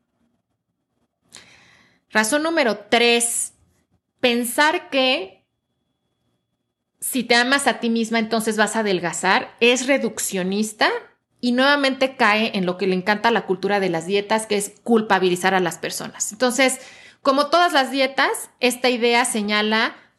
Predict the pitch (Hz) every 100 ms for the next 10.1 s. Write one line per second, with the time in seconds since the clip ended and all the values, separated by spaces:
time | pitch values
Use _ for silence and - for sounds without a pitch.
0 | _ _ _ _ _ 233 233 262 247 247
1 | 240 233 226 214 185 233 254 330 - 220
2 | 208 202 208 220 202 196 170 170 180 170
3 | 165 - 180 143 196 226 269 269 233 277
4 | 220 208 190 196 190 226 240 247 220 214
5 | 220 - 208 220 214 220 214 202 196 185
6 | 185 190 226 226 240 233 226 196 180 202
7 | 185 202 214 214 214 214 214 233 - 214
8 | 240 - 214 226 - _ 180 165 156 -
9 | - _ 285 277 262 185 180 165 - -
10 | -